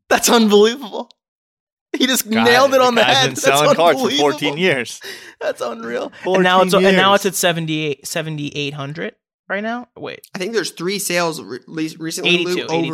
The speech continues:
Speaker 1: eighty-two,
Speaker 3: eight
Speaker 1: ap-,
Speaker 3: grand.
Speaker 1: apologies. Eighty, eighty-two hundred dollars. If you bought a, if you bought a Patrick Mahomes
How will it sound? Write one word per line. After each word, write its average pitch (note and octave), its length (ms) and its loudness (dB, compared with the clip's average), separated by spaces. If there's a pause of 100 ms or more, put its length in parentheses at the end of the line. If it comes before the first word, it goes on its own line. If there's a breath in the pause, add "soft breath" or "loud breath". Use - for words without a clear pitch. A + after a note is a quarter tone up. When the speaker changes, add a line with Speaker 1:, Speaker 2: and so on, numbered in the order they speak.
Speaker 1:
eighty-two, B2+ 120 -8
Speaker 3:
eight D3+ 100 -10
Speaker 1:
ap-, - 60 -10
Speaker 3:
grand. - 160 -10
Speaker 1:
apologies. - 420 -12
Eighty, E3 340 -10 (280)
eighty-two D3 720 -10 (380)
hundred C#3 240 -8
dollars. D#3 460 2
If D3+ 180 -4
you F#3 120 -4
bought G3+ 300 4
a, G3 260 0
if D#3+ 140 -8
you A#3 180 -8
bought E3 260 0
a D3+ 60 0
Patrick - 440 -10
Mahomes D3 560 -10